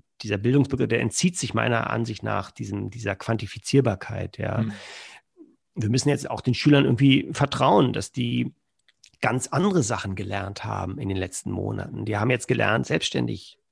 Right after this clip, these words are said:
Speaker 1: zu sein. Die haben gelernt, sich plötzlich einen Tagesablauf erstmal selber zu gestalten, mussten die ja machen. Ja, die müs-, die mussten erstmal lernen, was es heißt, plötzlich diese Lehre zu haben. Ja, also Lehre
Speaker 2: Mhm.
Speaker 1: wirklich mit Doppel-E, ne? Also dieses kein Unterricht und
Speaker 2: <laughs>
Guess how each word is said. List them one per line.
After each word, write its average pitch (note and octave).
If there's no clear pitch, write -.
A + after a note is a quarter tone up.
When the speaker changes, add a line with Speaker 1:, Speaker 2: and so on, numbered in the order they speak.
Speaker 1:
zu -
sein. G2
Die G2
haben G#2
gelernt, G2+
sich -
plötzlich G#2+
einen A2
Tagesablauf A#2
erstmal A2+
selber C3+
zu A2
gestalten, G#2+
mussten A#2
die G#2+
ja G#2
machen. G2+
Ja, G#2
die A2+
müs-, A#2+
die A2
mussten B2
erstmal A#2
lernen, A#2+
was -
es -
heißt, A#2+
plötzlich C3
diese C3
Lehre D3
zu G#2
haben. G2
Ja, A2+
also G#2+
Lehre A2
Speaker 2:
Mhm. A2
Speaker 1:
wirklich B2
mit A#2
Doppel-E, A#2
ne? A#2+
Also B2
dieses G#2
kein C3+
Unterricht A2
und A2
Speaker 2:
<laughs> -